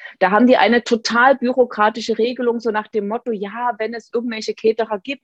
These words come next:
die das Essen dann nach Hause liefern, das wäre auch möglich." Dann hab ich gesagt, "Leute, das ist total lebensfremd. Wir haben hier eine, gerade einen Lockdown." Außerdem, das eine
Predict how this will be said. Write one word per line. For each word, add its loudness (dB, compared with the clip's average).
die -4
das 0
Essen 0
dann 2
nach -2
Hause 2
liefern, -4
das 0
wäre 2
auch 2
möglich." -2
Dann -4
hab -2
ich -2
gesagt, 2
"Leute, 4
das -2
ist -6
total 0
lebensfremd. -2
Wir -2
haben -2
hier -4
eine, -6
gerade -6
einen -6
Lockdown." -4
Außerdem, -2
das -4
eine 0